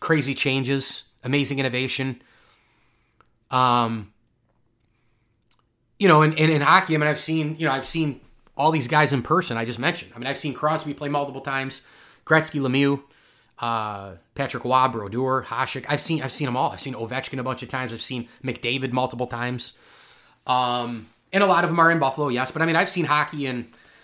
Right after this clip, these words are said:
you know, I've seen hockey in Ottawa, Montreal. Uh, I've seen it in Buffalo. I've seen it in Philly. Um, I've seen it in Hartford. I've seen it at the Garden. Um,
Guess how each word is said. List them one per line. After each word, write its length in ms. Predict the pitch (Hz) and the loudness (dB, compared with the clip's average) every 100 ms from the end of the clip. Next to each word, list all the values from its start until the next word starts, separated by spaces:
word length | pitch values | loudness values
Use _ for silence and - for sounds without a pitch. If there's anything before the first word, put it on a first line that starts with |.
| - - | -20 -6
you 100 | 160 | -2
know, 120 | 123 | 2
I've 120 | 139 | 0
seen 160 | - 135 | 2 2
hockey 280 | 135 - | 2 2
in 60 | 135 | -2
Ottawa, 420 | 117 123 135 143 | 0 0 2 0
Montreal. 720 | 127 131 127 127 120 135 139 - _ | 2 -2 0 -4 0 -2 -4 -14 _
Uh, 40 | 123 | -6
I've 340 | 117 110 113 | -4 -4 -4
seen 180 | - 123 | -6 -6
it 80 | 113 | -4
in 60 | |
Buffalo. 340 | 120 120 139 139 | -4 -2 -2 -4
I've 120 | 123 | -4
seen 140 | 131 | -6
it 60 | 117 | -8
in 60 | |
Philly. 440 | 117 135 131 151 156 _ _ _ _ | -8 -4 -4 -4 -6 _ _ _ _
Um, 560 | 110 107 107 107 104 104 | -10 -8 -6 -8 -10 -14
I've 100 | 113 | -12
seen 220 | - 127 127 | -8 -6 -6
it 100 | 113 | -6
in 60 | |
Hartford. 480 | 110 120 123 160 151 - | -8 -8 -6 -6 -6 -8
I've 160 | 110 | -8
seen 180 | - 131 | -6 -6
it 80 | 123 | -6
at 80 | 113 | -8
the 80 | 110 | -8
Garden. 420 | 110 135 156 151 _ - - - _ | -6 -2 -4 -6 _ -20 -20 -20 _
Um, 600 | 120 117 113 113 110 107 | -2 0 -2 -4 -8 -12